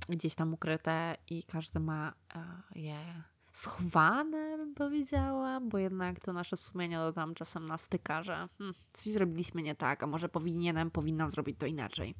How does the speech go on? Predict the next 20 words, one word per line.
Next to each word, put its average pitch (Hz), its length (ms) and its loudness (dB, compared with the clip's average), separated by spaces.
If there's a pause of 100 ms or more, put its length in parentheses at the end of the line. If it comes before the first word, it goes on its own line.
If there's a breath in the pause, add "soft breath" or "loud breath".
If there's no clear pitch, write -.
(600 loud breath)
No 220 80 4
właśnie, 208 280 8
słuchajcie, 180 440 6
no 180 160 6
i 190 80 8
co, 226 380 12
jak 190 320 12
was 196 280 8
tyka 196 280 4
trochę 196 280 4
sumienie, 175 640 6 (360 loud breath)
że 180 360 8 (360)
n-, 180 720 6
nie 160 120 4
dbaliście 160 440 4
o 247 40 8
siebie 151 260 6
w - 40 -4
tym 151 140 4
roku? - 320 -2